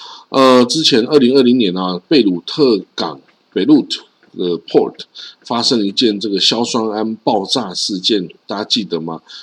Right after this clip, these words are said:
这个大的像是一个、呃，这个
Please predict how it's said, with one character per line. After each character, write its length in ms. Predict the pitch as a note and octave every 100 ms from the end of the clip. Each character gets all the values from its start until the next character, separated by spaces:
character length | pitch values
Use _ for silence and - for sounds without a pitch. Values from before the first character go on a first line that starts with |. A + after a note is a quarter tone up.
| _
这 160 | - G#2+
个 120 | G#2+
大 340 | - - A2+
的 220 | G2 G2 F2+
像 280 | - A2
是 220 | G2+ - G#2
一 100 | G2+
个、 140 | G2
呃， 640 | F#2 F2+ F2 E2 E2 E2 D#2+
这 80 | -
个 320 | F2 F2 F2